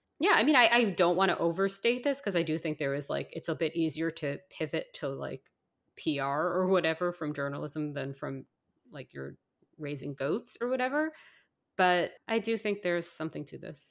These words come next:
Oh, and, but can I tell you why the B B, though? The reason for the B B? 'Cause we're gonna have a picture of this in the show notes. The reason for the title.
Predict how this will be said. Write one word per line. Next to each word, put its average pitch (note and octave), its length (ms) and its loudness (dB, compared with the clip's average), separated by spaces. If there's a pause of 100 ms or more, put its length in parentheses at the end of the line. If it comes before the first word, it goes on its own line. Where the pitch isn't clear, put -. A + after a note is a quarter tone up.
(140)
Oh, A#3+ 100 8
and, A#3 120 8
but C4+ 80 6
can C#4+ 100 6
I D4 40 8
tell D4 220 6
you D4+ 80 6
why C4 160 8
the A#3+ 80 2
B G#3+ 220 4
B, G3+ 140 4
though? D3 300 2
The E3+ 120 0
reason F3+ 260 2
for F#3+ 100 -2
the F3 60 0
B D#3+ 160 2
B? G#3+ 160 -2
'Cause F#3+ 160 -6
we're F#3 60 -6
gonna G3+ 120 0
have F#3+ 140 0
a E3+ 60 -2
picture E3 360 -6
of C3+ 100 -4
this - 400 -8 (460)
in E3 60 -2
the D#3+ 60 -2
show D3+ 200 -2
notes. C3 360 -8
The D#3 100 -4
reason E3 300 0
for D#3+ 120 -8
the D3+ 100 -6
title. C#3 520 -4